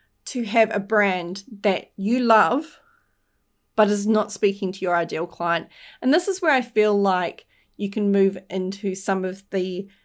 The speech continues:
ways of doing maybe a rebrand instead, where, or an update,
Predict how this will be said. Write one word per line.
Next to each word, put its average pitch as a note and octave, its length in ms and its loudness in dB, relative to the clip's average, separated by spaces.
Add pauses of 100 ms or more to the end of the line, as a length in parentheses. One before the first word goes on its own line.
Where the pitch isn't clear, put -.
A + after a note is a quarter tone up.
(880)
ways G3+ 720 2
of F#3+ 280 -2
doing F3+ 360 -2
maybe F3+ 340 -8
a F#3+ 80 -2
rebrand G3+ 640 0
instead, G3 680 -4 (400)
where, G3+ 460 2 (160)
or A3 180 2
an A#3 240 0
update, - 640 -2